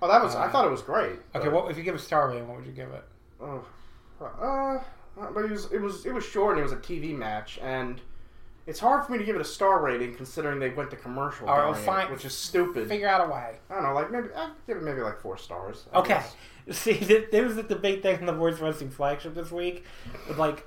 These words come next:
Speaker 2: I saw all this shit on Twitter about how this was, like,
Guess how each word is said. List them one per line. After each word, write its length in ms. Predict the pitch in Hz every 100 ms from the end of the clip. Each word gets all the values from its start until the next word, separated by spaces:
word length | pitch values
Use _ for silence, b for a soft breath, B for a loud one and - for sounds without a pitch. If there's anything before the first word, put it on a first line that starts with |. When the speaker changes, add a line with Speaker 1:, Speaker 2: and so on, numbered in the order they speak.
| -
Speaker 2:
I 80 | 185
saw 220 | - 220
all 140 | 185 190
this 160 | 185
shit 240 | - 180 175
on 140 | 156
Twitter 540 | - 156 156 170 170 B B B
about 240 | 135 151 147
how 120 | 143
this 160 | 143 151
was, 140 | 139
like, 320 | 143 131 -